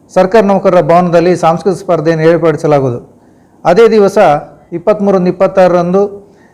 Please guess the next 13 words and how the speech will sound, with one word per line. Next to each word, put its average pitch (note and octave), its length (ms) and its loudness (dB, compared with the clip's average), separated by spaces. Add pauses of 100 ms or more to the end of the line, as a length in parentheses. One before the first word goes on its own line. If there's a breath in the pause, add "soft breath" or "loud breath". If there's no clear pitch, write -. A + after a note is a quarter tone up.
(300 soft breath)
ಕ್ರಿಕೆಟ್ F#3 300 0
ಸ್ಪರ್ಧೆಯನ್ನು F#3 560 0
ನೆಹರು E3+ 260 2
ಮೈದಾನದಲ್ಲಿ F3 580 2
ಏರ್ಪಡಿಸಲಾಗುವುದು. D#3 840 0 (1200)
ಹಾಗೆಯೇ F#3+ 320 2
ಫುಟ್ಬಾಲ್, F#3+ 520 0 (460)
ಹಾಕಿ, A3 580 -2 (500)
ಕ್ರಿಕೆಟ್, A3 540 -2 (320)
ಬಾಸ್ಕೆಟ್‌ಬಾಲ್ F3+ 800 0 (640 soft breath)
ಇಲ್ಲಿ F#3 560 0 (1800)
ಸ್ಪರ್ಧಾಳುಗಳಲ್ಲಿ G3+ 880 2
ಆಯ್ಕೆಯನ್ನು F3+ 1040 0